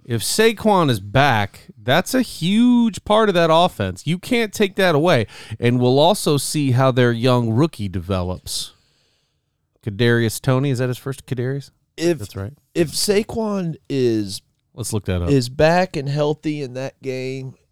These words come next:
Speaker 2: he'll only be back for a couple of drives.
Speaker 1: But let's also remember that the Tampa Bay Buccaneers had the number one rushing defense last year.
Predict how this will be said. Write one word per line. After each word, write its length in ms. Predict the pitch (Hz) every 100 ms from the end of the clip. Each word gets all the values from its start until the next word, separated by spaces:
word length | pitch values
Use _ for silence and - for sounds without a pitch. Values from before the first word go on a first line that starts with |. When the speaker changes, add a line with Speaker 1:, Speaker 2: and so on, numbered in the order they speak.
| _ _ _
Speaker 2:
he'll 300 | - 135 135
only 240 | 135 143 139
be 180 | 139 135
back 440 | 147 139 139 -
for 220 | - 117
a 60 | 104
couple 400 | - 127 117 113
of 80 | 104
drives. 680 | 104 90 80 78 78 - -
Speaker 1:
But 100 | 143
let's 200 | 185 -
also 340 | 226 208 -
remember 520 | 135 120 123 170 131 113
that 180 | 104 95
the 60 |
Tampa 360 | 101 135 113 101
Bay 200 | 104 101
Buccaneers 760 | 92 101 - 95 120 127 101
had 320 | - 101 92 92
the 240 | 98 95
number 400 | 92 104 107 101
one 300 | 95 98 95
rushing 380 | 101 95 98 90
defense 440 | 127 156 95 85
last 300 | 95 90 -
year. 140 | 113